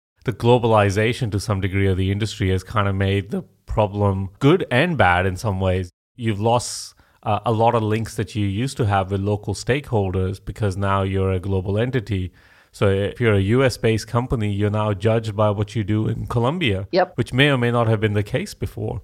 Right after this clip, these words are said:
Speaker 2: Yeah, exactly. And I think, you know, transparency is good.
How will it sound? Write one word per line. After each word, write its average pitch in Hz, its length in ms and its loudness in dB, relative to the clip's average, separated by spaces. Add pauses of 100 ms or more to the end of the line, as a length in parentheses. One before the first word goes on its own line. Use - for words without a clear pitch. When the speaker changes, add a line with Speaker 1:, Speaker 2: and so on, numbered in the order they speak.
(420)
Speaker 2:
Yeah, 208 260 4
exactly. 190 600 2
And 165 80 4
I 214 80 6
think, - 300 0 (300)
you 262 80 6
know, - 20 10
transparency 269 840 2
is 180 260 4
good. 139 300 0